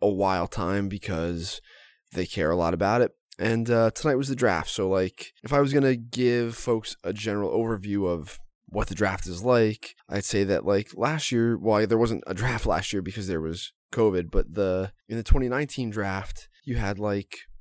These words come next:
Geraldo Perdomo from the Diamondbacks go third overall. He didn't really play a whole lot in twenty twenty, but, like, Jeremy Pena, who went sixth, played a ton, and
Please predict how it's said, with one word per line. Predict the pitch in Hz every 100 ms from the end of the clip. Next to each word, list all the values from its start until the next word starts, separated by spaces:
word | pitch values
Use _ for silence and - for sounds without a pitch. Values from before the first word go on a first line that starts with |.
| -
Geraldo | 208 190 190 185
Perdomo | - 185 185 156 120
from | 123
the | 113
Diamondbacks | 131 135 104 92 82 - -
go | 110 95 90 87 78 - -
third | - 117 98 92
overall. | 82 80 85 76 69 73 - _ _ -
He | 170
didn't | 165
really | 156 143
play | - 151
a | 120
whole | 107 107
lot | 87 71 - _ -
in | 90 82
twenty | - 90
twenty, | - 95 90
but, | 78 76
like, | 92 - 85
Jeremy | 92 101 139
Pena, | - 185 180 131 123
who | 120
went | 117 113
sixth, | - 160 - - - _
played | - 127 123 120
a | - 143
ton, | - 156 151 117 87 -
and | 95 104 104 104 104